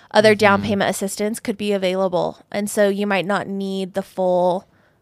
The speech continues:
Speaker 1: like,
Speaker 2: Yeah.
Speaker 1: three or five percent.
Speaker 2: Well, and, like, I know that the state of Utah, the governor wants to do, like, more,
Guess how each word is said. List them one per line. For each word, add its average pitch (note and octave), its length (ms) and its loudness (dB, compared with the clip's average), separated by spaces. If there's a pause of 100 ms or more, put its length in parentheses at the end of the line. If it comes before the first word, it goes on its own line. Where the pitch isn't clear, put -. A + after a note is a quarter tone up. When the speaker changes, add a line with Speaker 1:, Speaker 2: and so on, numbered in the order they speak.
(120)
Speaker 1:
like, G3+ 140 -4
Speaker 2:
Yeah. G3 180 -2
Speaker 1:
three G3 260 -2
or F#3 80 -2
five - 240 -10
percent. - 420 -10
Speaker 2:
Well, C3 160 6
and, B2+ 80 0
like, B2 200 -2 (520)
I B2 160 -6
know A2+ 280 0
that A2 280 0
the A2 80 -8
state G#2+ 220 -6
of G2+ 100 -8
Utah, G2+ 600 -4 (200)
the A2+ 100 -8
governor G2+ 460 -4
wants G2 360 -6
to A2+ 100 -10
do, G2+ 240 -8
like, G2 260 -14
more, G2 460 -10